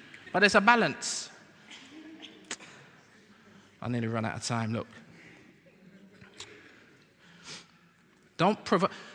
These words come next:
Ephesians six says, "Fathers,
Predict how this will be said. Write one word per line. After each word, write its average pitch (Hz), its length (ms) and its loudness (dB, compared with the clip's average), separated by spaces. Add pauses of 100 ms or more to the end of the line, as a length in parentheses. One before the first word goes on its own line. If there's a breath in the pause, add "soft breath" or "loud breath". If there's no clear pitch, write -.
(220 loud breath)
Ephesians 220 540 2
six - 500 0
says, - 380 -2 (1700 soft breath)
"Fathers, 165 1080 2